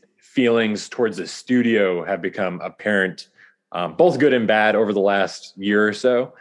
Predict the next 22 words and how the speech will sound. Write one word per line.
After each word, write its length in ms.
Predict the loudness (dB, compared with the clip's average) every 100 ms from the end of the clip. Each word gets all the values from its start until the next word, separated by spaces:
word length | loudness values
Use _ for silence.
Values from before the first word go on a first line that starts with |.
| -20 -20 _
Um, 220 | -4 -2
there 120 | 0
was 160 | 0 0
the 80 | -2
big 340 | -2 -2 -4
Variety 560 | -4 -2 -2 -4 -8 -10
News, 420 | -8 -2 -2 -4 -6
you 100 | -4
know, 320 | -4 -4 -6
the 160 | -4 -2
letter 340 | 0 0 0
he 140 | -4 -4
wrote 320 | -2 -4 -6
saying 200 | -10 -8
that 80 | -6
he 60 |
was 160 | -6 -6
super 480 | -8 -6 -2 0 0
unhappy 380 | -2 -4 -2
with 120 | -4 -4
Warner 200 | -6 -4
Brothers. 500 | -2 -2 -2 -4